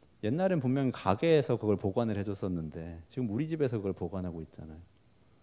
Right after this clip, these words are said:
혹시 이런 생각 해보셨나요? <laughs> 우리 집이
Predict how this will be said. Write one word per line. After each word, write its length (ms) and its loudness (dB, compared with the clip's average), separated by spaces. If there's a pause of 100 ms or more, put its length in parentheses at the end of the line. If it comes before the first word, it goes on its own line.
(920)
혹시 180 -12
이런 260 -2
생각 320 -4
해보셨나요? 560 0
<laughs> 1700 -16
우리 180 0
집이 500 0